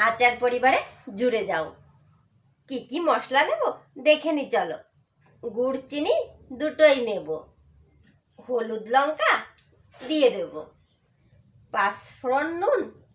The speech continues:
দিয়ে দি বলো। এবার নেব বাটা বাটি, আদা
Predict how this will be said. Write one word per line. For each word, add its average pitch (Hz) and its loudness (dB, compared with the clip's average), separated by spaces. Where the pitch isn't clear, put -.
দিয়ে 294 4
দি 214 -10
বলো। 220 4
এবার 240 2
নেব 294 -2
বাটা 320 4
বাটি, 330 -2
আদা 202 0